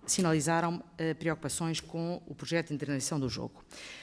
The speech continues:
Face a estas preocupações que me foram sinalizadas nesta altura, eu determinei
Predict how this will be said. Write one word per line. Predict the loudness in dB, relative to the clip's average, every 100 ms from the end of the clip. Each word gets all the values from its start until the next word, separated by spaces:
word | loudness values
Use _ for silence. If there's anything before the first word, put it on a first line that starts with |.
| -18
Face | -2 4 6 6 4
a | 4
estas | 4 2 0
preocupações | 0 0 0 -2 -4
que | -2
me | -4
foram | 0 0 2
sinalizadas | 0 2 2 2 2 2 2
nesta | 6 6 6
altura, | 2 4 2 2 -4 -14 -18 -16 -16 -8 6
eu | 6
determinei | 6 0 4 6 6 6 2